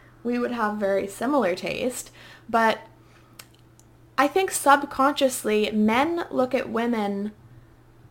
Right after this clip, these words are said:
like they look at porn, and women look at women like they look at art. When women look at other women, they don't see, <sighs>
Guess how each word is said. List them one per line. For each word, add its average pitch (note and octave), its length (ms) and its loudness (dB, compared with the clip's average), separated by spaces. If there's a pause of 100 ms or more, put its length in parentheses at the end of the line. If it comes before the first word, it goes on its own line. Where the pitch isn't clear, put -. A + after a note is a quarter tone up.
(440)
like A3 260 4
they G#3+ 140 4
look G#3 240 4
at - 200 -2
porn, A3 760 0 (480)
and G#3 280 6
women C4+ 380 4
look A3 160 4
at - 140 -2
women G3 340 2
like G3 260 0
they G#3 140 0
look G3+ 240 -2
at G3 200 -8
art. - 520 -6 (1300)
When A#3 200 2
women C#4+ 300 4
look C4+ 180 2
at - 120 -4
other G#3+ 260 2
women, G#3 420 0
they G3+ 160 0
don't G#3 320 -2
see, G3 640 -4 (1800)
<sighs> G#3+ 60 -6